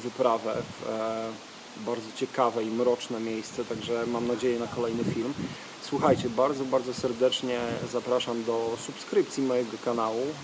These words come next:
do naciśnięcia tego, e, dzwoneczka, który powoduje, że przychodzą wam powiadomienia, jeżeli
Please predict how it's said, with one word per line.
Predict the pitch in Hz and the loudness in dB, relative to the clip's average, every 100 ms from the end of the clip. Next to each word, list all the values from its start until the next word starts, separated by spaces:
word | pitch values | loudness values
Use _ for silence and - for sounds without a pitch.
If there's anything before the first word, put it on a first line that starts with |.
| 139 | 0
do | 120 120 120 123 | 2 2 0 0
naciśnięcia | 123 113 113 135 131 123 | 0 -2 -2 0 2 2
tego, | 113 117 107 | 2 0 2
e, | 117 107 - - - - - - - 117 117 107 110 | 0 0 -6 -12 -8 -8 -8 -10 -4 -2 -2 -4 -4
dzwoneczka, | 110 120 143 156 - 120 - | 0 2 4 2 0 -2 -2
który | 113 113 110 104 - | -2 2 2 0 -2
powoduje, | 117 113 107 127 123 | -2 0 0 2 4
że | 117 117 113 110 113 - | 4 2 2 2 -2 -4
przychodzą | - 131 120 123 | -4 0 2 2
wam | 123 | 2
powiadomienia, | 113 120 127 127 127 131 | 2 2 2 4 2 4
jeżeli | 123 120 113 117 117 | 4 4 2 -2 -4